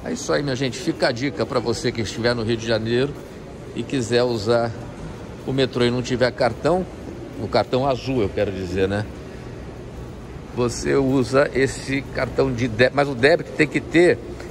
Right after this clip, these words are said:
é, a, ele tem que ter o, o, ele tem, tem que ser o cartão de débito, porém com, com leit-, com a leitura,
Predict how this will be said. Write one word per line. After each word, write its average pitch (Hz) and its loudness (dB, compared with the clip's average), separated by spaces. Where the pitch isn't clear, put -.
é, 131 6
a, 117 2
ele 117 -2
tem 131 0
que - -12
ter 135 4
o, 127 6
o, 117 -2
ele 120 2
tem, 120 0
tem 139 2
que 135 -4
ser 131 4
o 117 0
cartão 143 4
de 139 0
débito, 143 4
porém 170 6
com, 175 4
com 165 6
leit-, 180 4
com 151 4
a 170 10
leitura, 190 4